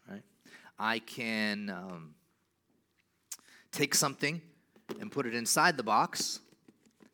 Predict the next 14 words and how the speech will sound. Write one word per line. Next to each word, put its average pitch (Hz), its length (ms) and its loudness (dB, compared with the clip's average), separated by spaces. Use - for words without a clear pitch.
and 135 240 4
what 139 140 4
is 135 200 4
inside 160 680 4
the 135 80 2
box 117 420 2
is 117 240 -2
limited 123 540 -2
to 127 120 -4
the 113 100 -10
capacity 113 1040 0
of 110 160 -8
the 117 80 -6
box. - 880 0